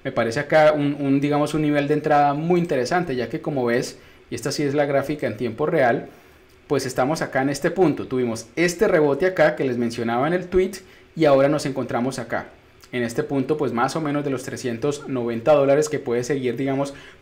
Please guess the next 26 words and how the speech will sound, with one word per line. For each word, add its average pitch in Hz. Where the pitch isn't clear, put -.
perfilando 139
Ethereum 147
a 131
unas, 139
digamos, 131
recuperaciones 131
en 135
el 120
mediano 113
plazo. 120
La 135
verdad 135
es 151
que -
Ethereum 151
es 170
de 180
los 165
mejores 147
activos 147
que -
se 135
encuentra 123
en 127
estos 123
momentos, 151